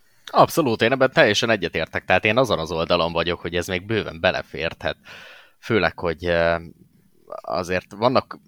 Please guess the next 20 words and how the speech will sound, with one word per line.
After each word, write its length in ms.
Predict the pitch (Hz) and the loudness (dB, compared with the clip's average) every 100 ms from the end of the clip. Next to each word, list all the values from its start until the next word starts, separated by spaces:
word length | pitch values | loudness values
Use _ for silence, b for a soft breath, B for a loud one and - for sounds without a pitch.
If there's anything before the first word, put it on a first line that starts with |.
| - | -6
olyan 280 | 110 110 104 | 0 2 2
egyéb 280 | 107 104 | 2 0
Formula 400 | - 110 104 101 | 0 -2 0 2
autós 320 | 95 95 95 - | 2 2 -4 -2
sorozatok, 840 | 104 98 92 90 92 95 - - 62 62 58 71 | 0 2 2 0 0 -4 -8 -18 -20 -20 -18 -10
nyilván 300 | 98 98 92 | -6 -2 0
az 120 | 87 | -2
Indikárban 540 | 101 95 - 87 87 85 | -2 -6 0 0 0 -4
sem 200 | - 85 | -4 -4
kell 200 | 87 82 | -4 -4
félteni 440 | 80 80 82 85 | -4 -6 -6 -4
a 80 | 82 | -4
versenyzőket, 880 | 82 85 - 82 80 85 - 87 95 | -4 -4 -4 -6 -6 -8 -4 -4 -2
ahol 340 | 87 85 85 b b b b | -4 -4 -6 b b b b
azért 480 | 92 87 87 - - _ _ _ | -8 -2 -2 -4 -16 _ _ _
agresszíven 1040 | 95 113 104 95 - 98 92 92 92 90 | 0 2 2 0 -2 -4 -2 -2 -2 -4
bemernek 520 | 95 95 92 90 90 | -2 2 2 0 -4
menni 420 | 95 92 92 92 | -6 -6 -4 -4
egymás 500 | 85 90 90 90 87 | -4 -6 -4 -4 -4
mellé, 460 | 92 87 87 90 95 | -4 -4 -2 -4 -6